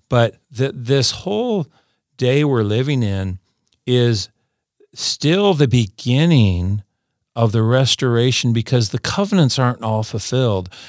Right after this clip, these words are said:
It's the process that Jesus said would happen is that this pure,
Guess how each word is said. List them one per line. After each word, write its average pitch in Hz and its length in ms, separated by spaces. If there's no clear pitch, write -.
It's - 280
the 120 200
process 170 920
that 117 200
Jesus 135 540
said 120 340
would 120 160
happen 107 640
is 127 220
that 104 320
this - 560
pure, 175 560